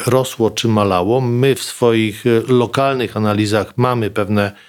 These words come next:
założenia dotyczące, ale to dotyczy konkretnych lokalizacji, bo jeżeli Wrocław należy dzisiaj do miast, które się najszybciej rozwijają, możemy na to inaczej patrzeć niż na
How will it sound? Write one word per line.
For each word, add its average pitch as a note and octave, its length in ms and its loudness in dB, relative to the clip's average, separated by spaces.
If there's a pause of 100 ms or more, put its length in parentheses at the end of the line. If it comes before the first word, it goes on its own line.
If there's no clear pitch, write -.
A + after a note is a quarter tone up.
(360)
założenia G#2+ 920 2 (160)
dotyczące, A2 640 0
ale A#2+ 180 2
to C3+ 120 -2
dotyczy B2+ 500 0 (220)
konkretnych B2 600 0
lokalizacji, G#2+ 800 0
bo A2 60 0
jeżeli A2 300 2
Wrocław A2 460 0
należy G#2 420 0
dzisiaj G#2 360 0
do G#2 260 0 (520)
miast, A#2 300 2
które A2 200 -2
się A2 140 2
najszybciej G#2+ 520 0
rozwijają, G#2+ 560 0
możemy A2 380 0
na G#2+ 120 0
to A2 120 0
inaczej A2 480 0
patrzeć G#2+ 520 -2
niż G2+ 340 0
na G#2+ 300 0